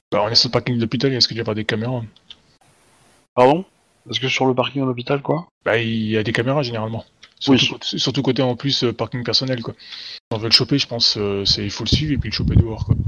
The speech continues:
Speaker 2: Bah, après, si vous voulez le suivre en voiture, euh, enfin, enfin, c'est pas trop compliqué, quoi.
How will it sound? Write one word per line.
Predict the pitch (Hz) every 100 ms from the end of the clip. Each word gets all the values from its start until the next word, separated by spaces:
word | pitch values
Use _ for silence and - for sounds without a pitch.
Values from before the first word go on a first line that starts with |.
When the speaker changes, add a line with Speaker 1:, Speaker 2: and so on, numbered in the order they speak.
| - - - - - - - - - -
Speaker 2:
Bah, | 117
après, | 127 175
si | -
vous | 117
voulez | 113 117
le |
suivre | 113 - 139
en | 117
voiture, | 113 110 - 190 151
euh, | 123 110 104 101 98 95 - - _ _ - -
enfin, | 107 104 101 92 107
enfin, | - 98
c'est | 95 101
pas | 92
trop | - 104
compliqué, | 104 101 107 135
quoi. | 123 104